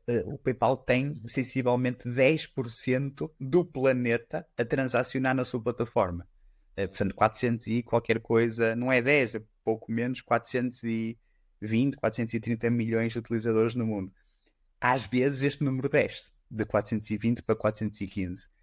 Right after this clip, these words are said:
E às vezes sobe de quatrocentos e quinze para quatrocentos e vinte e cinco. Portanto, mas, hum, mas é, mas é um número muito maduro, eh, eh, e muito bom. Eh, o, o, o volume total de pagamentos cresceu catorze por cento por cada conta,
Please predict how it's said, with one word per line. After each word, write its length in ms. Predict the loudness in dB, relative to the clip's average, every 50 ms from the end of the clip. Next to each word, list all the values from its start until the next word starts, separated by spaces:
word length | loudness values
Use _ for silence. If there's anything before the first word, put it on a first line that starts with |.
| _ -2
E 60 | -2
às 100 | 0 0
vezes 200 | 0 -4 -4 -2
sobe 300 | 0 2 2 2 2 0
de 60 | -4 -4
quatrocentos 340 | -4 -4 -2 -2 -6 -4 -4
e 80 | -4
quinze 240 | -4 -2 -4 -4 -2
para 100 | -4 -2
quatrocentos 380 | 0 0 0 0 -2 -4 -2 -2
e 60 | -2
vinte 220 | -2 -2 -4 -4
e 20 | -6
cinco. 340 | -4 -4 -4 -4 -4 -10 _ _ _ _ _ _ _ _
Portanto, 260 | -2 -2 -2 -2 -2 -6
mas, 360 | -4 0 0 0 0 -2 -8 -2 0
hum, 240 | 0 0 0 -2 -2 -2
mas 200 | -2 -2 0 0
é, 140 | -2 -2 -2
mas 200 | -4 -4 -2 0
é 80 | 0 0
um 60 | 2
número 240 | 2 0 0 0 0
muito 260 | 0 -2 -2 -2 2
maduro, 640 | 4 4 4 4 2 -2 -2 0 0 0 -2 -4 -4 _ _ -2
eh, 600 | -2 0 0 0 -2 -4 -4 -4 -4 -4 -6 -8 -10 _ _ _ _ _ _
eh, 300 | -4 -2 0 0 0 0 -2
e 100 | -2 0
muito 260 | 0 0 -2 -2 2
bom. 280 | 2 4 4 2 0 -6 _ _ _ _ _ _ _ 0
Eh, 360 | 2 2 2 0 -2 -8 -12 -12
o, 60 | -16
o, 400 | -16 -14 -16 -18 -18 -16 -16 -14
o 40 | -8
volume 300 | -2 -2 0 0 0 -2
total 320 | -2 -4 0 4 4 4
de 80 | 4 2
pagamentos 1040 | 0 2 2 2 4 2 0 2 0 0 0 -2 -4 -6 -8 -10 -10 -10 -14 -16 _ -10
cresceu 360 | -6 -6 -6 -4 -2 -2 -2
catorze 540 | 2 2 0 0 2 0 0 0 0 0 -10 _ -4
por 120 | -4 -4
cento 340 | 0 0 0 0 0 _ _ _
por 140 | -6 -6 -4
cada 280 | 2 0 2 2 2 0
conta, 480 | 2 2 2 2 0 -4 -8 -12 -14